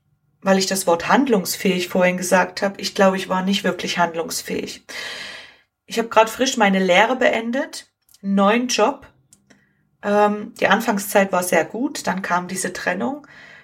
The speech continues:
und dann hat sich meine ganze Stimmung, alles, was damit verbunden war, auch die körperliche Energie, die dann gefehlt hat, ähm, die Motivation, die gefehlt hat, also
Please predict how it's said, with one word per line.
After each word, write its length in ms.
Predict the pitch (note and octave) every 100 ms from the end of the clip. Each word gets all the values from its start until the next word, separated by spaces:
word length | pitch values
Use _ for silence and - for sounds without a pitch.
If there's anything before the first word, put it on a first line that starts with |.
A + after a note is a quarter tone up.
| _ -
und 180 | F#3+
dann 200 | G3 A#3
hat 180 | A#3 G3+
sich 180 | - -
meine 320 | F#3+ F3+ F#3+
ganze 760 | - G3 A3+ D4+ - C#4+ C#4 C#4 - - - - _ _ -
Stimmung, 840 | - - C4 C#4 C#4+ C#4 C4+ B3+
alles, 340 | F#3+ A3 C4 C4
was 160 | A3
damit 260 | - G#3 G#3
verbunden 640 | - F3 G#3 B3+ C#4+ B3+
war, 260 | A#3 A3+ G3
auch 100 | G3
die 160 | - -
körperliche 560 | B3 A#3+ A#3 G#3+ A3
Energie, 560 | - G3 G3 F#3+ G#3+ A#3+
die 140 | A#3
dann 240 | G#3+ G3 G3
gefehlt 540 | G3+ - G3 G3 -
hat, 300 | F#3+ F#3+ - - - - - - - _ -
ähm, 440 | G#3 G3 G3 - _ _ -
die 60 | G#3+
Motivation, 760 | G#3+ A3 A#3 A#3 B3 C4 D4+
die 100 | B3
gefehlt 580 | A3 - A3 G#3 G#3 A3
hat, 360 | G3 G3+ - - -
also 220 | G3 G3